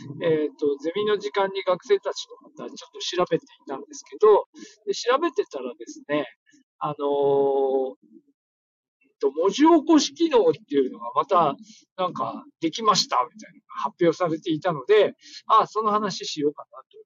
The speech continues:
思いました。えー、で、さっきちょっとざっと見ただけなんですけど、えーっと、なんかね、全部の、えーっと、スタンドエフエムの配信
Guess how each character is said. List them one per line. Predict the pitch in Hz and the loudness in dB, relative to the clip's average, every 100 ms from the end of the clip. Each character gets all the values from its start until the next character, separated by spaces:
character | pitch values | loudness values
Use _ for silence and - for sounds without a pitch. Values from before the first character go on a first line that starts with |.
| _ | _
思 | 123 | -16
い | 120 _ | -16 _
ま | _ | _
し | - _ _ | -20 _ _
た。 | - - - - - - - - - - | -14 -12 -16 -20 -20 -20 -18 -20 -10 0
え | 190 190 185 180 175 170 170 | 4 6 4 4 4 4 4
ー、 | 170 | 4
で、 | 226 | 2
さ | 311 | 2
っ | 285 | 0
き | 247 | 0
ち | 311 | 0
ょ | |
っ | |
と | 269 | 2
ざ | 170 226 | 4 4
っ | 226 | 2
と | 320 | 0
見 | 330 | 0
た | 254 165 | 2 2
だ | 156 | 4
け | 196 | 2
な | 156 | 0
ん | - _ | -8 _
で | |
す | - - | -20 -18
け | 240 | 0
ど、 | 196 185 123 - - - - 170 | 6 6 4 -2 -20 -20 -12 -2
え | 165 160 | 0 0
ー | |
っ | - | -2
と、 | 165 160 156 151 147 147 139 139 - - - | 4 6 8 8 6 6 4 0 -4 -10 -4
な | 285 | -2
ん | |
か | 226 | -2
ね、 | 165 143 | -4 -2
全 | 143 339 381 | 2 2 4
部 | 370 262 | 2 4
の、 | 202 202 202 175 139 - | 6 8 8 6 4 2
え | 170 170 | 2 2
ー | 156 | 2
っ | |
と、 | 165 | -4
ス | 151 | -4
タ | 208 208 | 0 2
ン | |
ド | 202 | 6
エ | 202 | 6
フ | 202 | 4
エ | 196 | 0
ム | 160 | 0
の | 143 | -6
配 | 151 170 | -4 -4
信 | 156 - | -6 -8